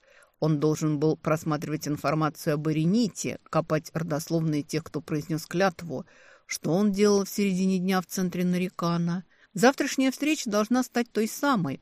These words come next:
после которой останется только руку протянуть и получить то, ради чего пришлось терпеть Кларка и его побои.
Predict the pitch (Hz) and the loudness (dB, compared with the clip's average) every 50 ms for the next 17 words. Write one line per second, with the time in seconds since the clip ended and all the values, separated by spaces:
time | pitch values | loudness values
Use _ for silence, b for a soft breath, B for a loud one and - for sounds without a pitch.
0 | _ - 170 165 - 156 160 - 156 151 - 196 208 202 - - 165 - - 170 | _ -4 -4 -2 -2 -6 -2 -2 -4 0 2 2 2 2 2 0 -2 -2 -2 -2
1 | 170 156 151 - - 170 156 156 - 170 165 - _ - 247 247 180 - - 143 | -2 -2 -4 -2 -2 -2 -2 0 0 0 0 0 _ 4 6 6 4 4 -2 -8
2 | - - - 143 - - 180 190 214 277 320 - - - 180 170 165 - 156 170 | -4 -4 -6 -6 -4 -2 2 4 4 4 2 2 -2 -2 -2 -2 0 2 2 2
3 | 170 - - 202 185 - _ _ 247 254 - - 180 170 175 143 - - 160 160 | 2 0 -2 -4 -4 -6 _ _ 2 2 4 2 0 0 0 -4 -8 -4 -2 -2
4 | 143 - - 147 151 - 151 147 - _ - 143 147 - - 151 160 - - 156 | -2 -2 -4 -8 -6 -6 -6 -8 -6 _ -8 -8 -4 -2 -4 -4 -4 -4 0 0
5 | 165 175 170 _ - 143 139 139 139 135 - - 147 147 147 143 143 139 131 135 | 0 0 0 _ -8 -8 -6 -6 -8 -8 -4 -2 -2 -2 -2 -8 -8 -8 -8 -8
6 | - | -8